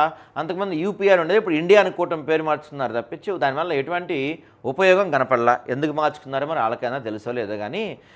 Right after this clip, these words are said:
దానివల్ల అయితే no use. పైగా వీళ్ళ కూటమిలో వీళ్ళకి ఫ్రెండ్‌షిప్ లేదు, ఆ ఒక యూనిటీ లేదు. వీళ్ళ మీద వీళ్ళే పోటీ చేస్తారు, వీళ్ళని వీళ్ళే తిట్టుకుంటారు.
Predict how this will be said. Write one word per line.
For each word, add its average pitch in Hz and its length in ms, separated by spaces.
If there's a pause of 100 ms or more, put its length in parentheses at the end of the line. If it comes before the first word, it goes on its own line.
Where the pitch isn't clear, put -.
(140)
దానివల్ల 156 360
అయితే 175 220
no 143 520
use. 123 240 (260)
పైగా 190 280
వీళ్ళ 175 260
కూటమిలో 202 540
వీళ్ళకి 180 680 (320)
ఫ్రెండ్‌షిప్ 165 400
లేదు, 131 320
ఆ 120 100
ఒక 123 180
యూనిటీ 190 360
లేదు. 139 400 (500)
వీళ్ళ 175 200
మీద 202 160
వీళ్ళే 196 340
పోటీ 170 280
చేస్తారు, 139 500
వీళ్ళని 156 380
వీళ్ళే 185 200
తిట్టుకుంటారు. 143 760